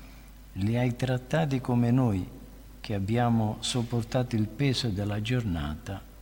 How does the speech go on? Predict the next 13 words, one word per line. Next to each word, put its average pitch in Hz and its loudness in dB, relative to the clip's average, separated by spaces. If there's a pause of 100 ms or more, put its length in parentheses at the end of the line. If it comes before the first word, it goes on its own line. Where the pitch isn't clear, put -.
(120)
e 95 -4
il 82 -4
caldo.' 80 -2 (1200)
Ma 107 0
il 98 4
padrone 131 8
rispondendo 113 8
ad 104 6
uno 113 10
di 104 6
loro 104 6
disse: 120 4
'Amico, 104 6